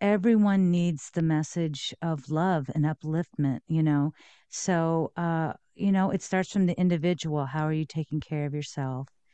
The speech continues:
To how are you taking care of others? To how are you taking care of the earth?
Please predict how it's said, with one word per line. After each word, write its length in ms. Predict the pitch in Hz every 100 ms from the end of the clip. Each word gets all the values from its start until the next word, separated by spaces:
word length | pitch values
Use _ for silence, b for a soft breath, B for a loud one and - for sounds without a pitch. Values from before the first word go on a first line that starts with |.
| _ _ _ _ _ -
To 360 | 185 170 156 -
how 220 | - 175
are 40 |
you 120 | 165
taking 260 | 160 165 156
care 240 | 147 151
of 100 | 151
others? 680 | 139 135 143 156 - - - _ _ _ _ _ -
To 300 | 185 165 165
how 180 | 143 160
are 80 |
you 140 | 156 156
taking 300 | - 147 151
care 240 | - 151
of 80 | 139
the 120 | 147 -
earth? 400 | 156 139 -